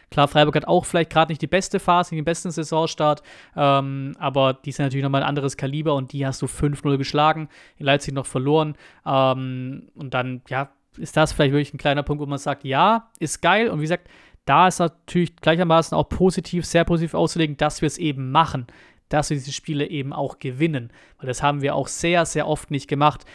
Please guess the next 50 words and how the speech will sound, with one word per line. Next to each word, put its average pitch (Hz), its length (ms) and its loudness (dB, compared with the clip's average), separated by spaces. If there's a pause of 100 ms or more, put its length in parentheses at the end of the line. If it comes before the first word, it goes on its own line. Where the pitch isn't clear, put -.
(120)
So, - 120 -4
die 131 60 0
Spiele 156 340 -2
waren 131 140 4
ja 123 120 0
da, 147 260 4
wie 135 60 -2
gesagt, 131 220 0
vorhin 131 300 0 (720)
im - 120 -4
achten - 360 0
Anlauf 156 460 2
erst 156 240 0
wieder 147 160 2
gegen 147 160 -2
Aufsteiger 151 360 2
gewonnen. 131 280 -2
Also 131 180 -2
du 139 100 2
musst 156 220 2
Spiele 156 260 -2
auch 151 160 0
gewinnen, 160 360 0 (360)
ist - 120 -10
auch 156 160 0
ganz 175 240 0
klar, 175 340 4
aber 156 220 2
vielleicht 151 240 -2
auch 156 140 -4
ein - 60 -16 (120)
bisschen 165 260 -2
einfach 156 240 -2
sich - 380 -10
im 156 80 -12
Hinterkopf 175 480 0
behalten 160 400 4
oder 135 100 -2
die 135 120 -6
Realität 135 580 2
quasi 151 260 2
so 147 80 -4
ein 143 40 -10
bisschen 147 340 -6 (260)
dahin 151 320 2
drehen, 147 240 2
auch 147 160 0
zu - 140 -2
sagen, 143 320 4
ja, 160 320 2